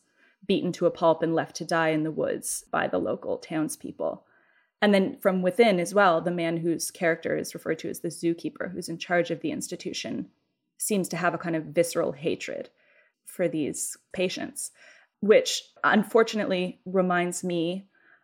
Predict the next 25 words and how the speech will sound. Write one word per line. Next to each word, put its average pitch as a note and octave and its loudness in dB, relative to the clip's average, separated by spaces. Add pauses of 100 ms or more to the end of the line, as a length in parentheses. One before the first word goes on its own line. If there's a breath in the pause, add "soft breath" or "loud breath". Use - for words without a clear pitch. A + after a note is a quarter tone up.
of E3+ 6
some F#3+ 2
of F3+ 0
what F3+ 4
I've E3 0
seen F#3+ -2 (120)
in E3+ -2
mental E3 -2
health - -6
care, - -2
not G3 6
necessarily F#3+ 2
from F3 -4
doctors E3 0
treating F3 0 (140)
patients, G#3+ 0
but F#3+ 4
from F3 0
the G3 6
outside F3+ 4
world F3+ 4
saying, D#3 0
"You're F3 2
faking D#3 -2
it." - -8